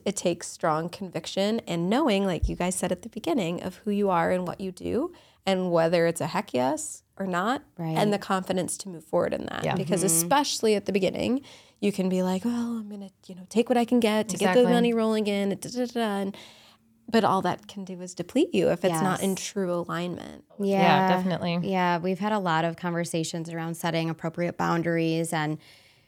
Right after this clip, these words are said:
Speaker 2: you know, what aligns with who we are as individuals and moms and business owners. And, and I think the other thing, too, that's important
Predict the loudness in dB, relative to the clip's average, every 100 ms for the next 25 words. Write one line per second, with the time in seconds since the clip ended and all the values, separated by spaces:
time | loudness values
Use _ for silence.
0 | _ -4 -2 2 4 4 4 2 0 -2
1 | 0 0 2 0 -4 -6 -2 0 2 2
2 | 2 2 0 -2 -2 -4 -4 -4 -2 -2
3 | -2 -2 -2 -2 -2 -2 2 2 2 0
4 | -2 -4 -2 -2 0 0 0 -2 -4 -2
5 | -2 -4 -2 -2 -2 -6 -20 -20 -2 2
6 | 2 2 0 -4 _ _ -10 0 2 2
7 | 0 0 0 0 0 -2 0 -2 0 -4
8 | -2 -2 -2 -2 -4 -4